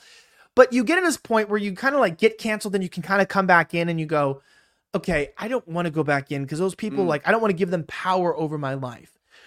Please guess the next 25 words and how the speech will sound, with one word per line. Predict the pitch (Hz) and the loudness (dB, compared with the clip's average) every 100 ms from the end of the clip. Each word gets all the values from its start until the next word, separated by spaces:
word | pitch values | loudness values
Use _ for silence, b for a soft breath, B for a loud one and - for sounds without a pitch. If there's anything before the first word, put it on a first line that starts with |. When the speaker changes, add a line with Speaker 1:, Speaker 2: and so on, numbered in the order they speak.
| b - | b -4
Speaker 1:
So | 247 | 0
then | 240 311 | 2 2
you | 320 | 4
go | 302 | 10
out | 262 247 | 10 10
to | 196 | 2
do | 220 | -4
your | 214 202 | 2 4
own | 170 147 | 4 0
thing. | - 202 117 _ _ b b | -6 -8 -8 _ _ b b
Now, | 226 226 | 4 4
you | 208 262 | 4 2
know | 277 359 | 6 6
when | 392 359 | 6 4
you're | 311 | 2
living | 277 269 254 | 2 0 2
an | |
adventurous | 226 175 202 202 214 - | 2 2 0 2 -4 -4
path | - 156 165 208 _ _ _ | -10 -10 -8 -12 _ _ _
when | 202 208 | 0 0
you | 208 | 0
don't | 160 208 226 196 | 4 4 4 0
know | 196 | 2
what's | 180 170 165 - | 4 2 0 -6
next. | 135 - - - - | -10 -10 -12 -14 -14